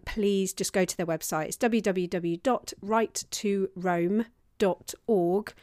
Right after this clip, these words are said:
dot u k, and all of the information is there. So, on to today's episode.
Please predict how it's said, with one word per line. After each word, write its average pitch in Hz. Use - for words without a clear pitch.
dot -
u 175
k, 143
and 175
all 196
of 180
the 170
information 160
is 156
there. -
So, 269
on 220
to 190
today's 160
episode. 175